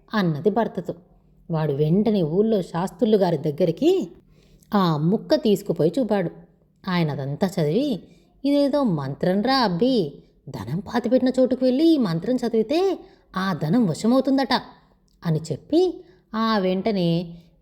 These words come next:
"ఏం లాభంలే," అంటూ పెదవి విరిచాడు. "బాబూ, అలా ఊరుకున్నారేం?" అన్నాడు చాకలి. "ఏం లేదురా, ఈ మంత్రం చదివేటప్పుడు పంచలోహాలతో చేసిన మంత్రదీపం వెలిగించాలట. అటువంటి మహిమగల దీపం మనకెక్కడ దొరుకుతుంది?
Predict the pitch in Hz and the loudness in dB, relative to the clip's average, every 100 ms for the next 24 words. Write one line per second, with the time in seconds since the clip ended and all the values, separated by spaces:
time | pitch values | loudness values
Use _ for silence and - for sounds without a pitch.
0 | 285 285 262 247 220 202 208 214 220 165 | -2 2 4 4 2 2 2 2 2 2
1 | - - - 180 147 220 165 135 180 202 | -4 -14 -2 0 2 0 0 -2 4 4
2 | 202 202 180 175 - _ _ _ - 147 | 2 -2 -2 -4 -10 _ _ _ -10 -6
3 | 143 175 196 180 - - - 170 160 135 | -2 2 0 -2 -16 -14 0 2 4 0
4 | 151 240 240 240 240 240 233 - - - | 0 2 4 4 2 2 -2 -8 -16 -6
5 | 226 180 139 170 - 226 202 170 151 - | -4 -2 -4 -6 -2 -2 0 -2 -4 -12
6 | _ _ - 226 233 294 262 226 220 202 | _ _ 2 6 6 6 4 4 2 2
7 | 202 202 - _ - 175 156 131 - 220 | -2 -6 -14 _ -6 -2 -2 -4 -2 0
8 | 226 196 196 190 185 190 285 339 - - | 0 0 2 0 -2 -2 0 0 -4 -20
9 | _ - 160 214 262 247 247 240 233 220 | _ -4 -2 2 2 4 4 4 2 2
10 | 240 233 220 214 175 156 175 302 302 277 | 4 2 2 -2 -2 -2 -2 0 0 0
11 | 262 240 226 220 226 214 214 170 135 - | 0 0 0 0 2 2 0 -2 -4 -18
12 | _ _ - 180 190 180 170 139 139 180 | _ _ -2 2 2 2 -2 -4 -4 0
13 | 226 240 233 214 214 220 269 247 254 254 | 2 2 2 2 2 0 0 0 0 0
14 | 240 214 202 202 190 185 269 311 180 | 2 2 0 0 -2 0 2 0 -2